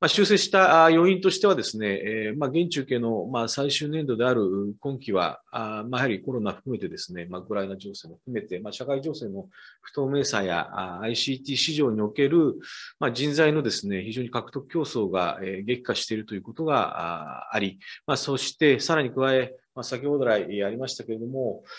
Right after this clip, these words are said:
まあ、不採算プロジェクトの抑制、えー、再発防止に向けた、まあ、マネジメントの品質体制の強化、あー、あとは、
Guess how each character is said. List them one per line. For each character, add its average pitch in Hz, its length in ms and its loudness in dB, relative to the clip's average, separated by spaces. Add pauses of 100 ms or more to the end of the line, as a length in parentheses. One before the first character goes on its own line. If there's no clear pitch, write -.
(160)
ま 156 80 2
あ、 - 40 -2
不 - 40 -8
採 139 160 -2
算 139 180 -6
プ 139 100 -6
ロ 143 60 -6
ジ 143 100 -6
ェ - 40 -4
ク - 100 -16
ト 104 80 -10
の 92 60 -8
抑 92 260 -8
制、 98 480 -2
え 101 60 -6
ー、 - 20 -8
再 123 180 -6
発 123 300 -8
防 123 60 -8
止 123 160 -6
に 120 80 -8
向 113 60 -12
け 123 100 -4
た、 117 340 -6 (420)
ま 123 80 -4
あ、 - 20 -2
マ 120 140 0
ネ 127 100 0
ジ 123 100 -6
メ 127 80 0
ン 123 60 -8
ト 127 80 -10
の 120 80 -4
品 127 180 -8
質 - 100 -10
体 135 160 0
制 110 200 -6
の 95 220 -8
強 120 320 -4 (120)
化、 78 280 -4 (180)
あ 98 380 -6
ー、 - 20 -4
あ 156 40 -6
と 143 140 0
は、 113 260 2